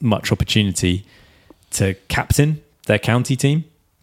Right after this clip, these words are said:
So, like, Joe Root had virtually no experience at all when he was made Test captain. Alistair Cook had not much more. And you think, well, who's the next England Test captain gonna be? I don't know, if they're thinking about Ollie Pope or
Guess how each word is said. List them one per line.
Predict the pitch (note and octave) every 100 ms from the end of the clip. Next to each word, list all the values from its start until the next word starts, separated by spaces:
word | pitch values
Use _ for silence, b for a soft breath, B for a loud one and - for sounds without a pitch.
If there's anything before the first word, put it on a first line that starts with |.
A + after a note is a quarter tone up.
| -
So, | - G2+
like, | G#2
Joe | - G#2+
Root | G#2 A2
had | - E2+
virtually | G#2 G2 - F#2
no | F#2 F#2+
experience | G2 - - G2 F#2 F2+ -
at | -
all | G2 E2+
when | F2+
he |
was | E2+
made | F2 E2
Test | - F2+
captain. | - F2+ F#2+
Alistair | F#2 F2 G#2
Cook | - F#2+
had | - -
not | F#2
much | F#2 F2+ -
more. | F#2+ G2 G#2+ B B B B B B B
And | G#2 G2+
you | G2
think, | - - G2
well, | G2 F#2
who's | - A2 G2+
the | G#2
next | G2+ G2+ -
England | A2 G#2 F#2+
Test | - F2+ -
captain | G2+ - F#2+
gonna | F#2 F2+
be? | F#2+ A#2+ - b b b -
I | -
don't | F#2+
know, | F2 G#2+ A#2
if | -
they're | G#2+
thinking | F#2 - G2 F#2
about | F#2+
Ollie | G#2 G2
Pope | F#2 G2 G2+ G2 -
or | F#2 F2 F2